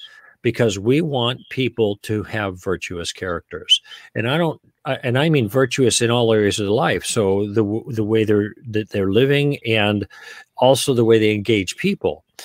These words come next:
And see, this is where Christians think of virtue as like, uh, "Oh, I'm a nice person." And that's fine <laughs> until, until they engage with somebody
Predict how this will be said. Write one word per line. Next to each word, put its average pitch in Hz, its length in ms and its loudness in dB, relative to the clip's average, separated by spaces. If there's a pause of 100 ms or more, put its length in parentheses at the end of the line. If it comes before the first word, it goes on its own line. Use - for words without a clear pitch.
(140)
And 120 100 -4
see, 131 120 0
this 170 140 -2
is - 60 0
where 202 100 2
Christians 160 420 0
think 147 140 0
of 104 120 4
virtue 123 400 2
as 107 160 0
like, 101 440 -6
uh, 98 380 -4
"Oh, 131 240 2 (220)
I'm 139 180 0
a 120 120 0
nice 110 340 2
person." 98 540 -2 (340)
And 117 140 -2
that's 151 260 0
fine 120 460 0
<laughs> - 40 -14
until, 127 640 0 (1160)
until 135 400 2
they 143 160 6
engage 127 440 4
with 127 100 -2
somebody 113 580 2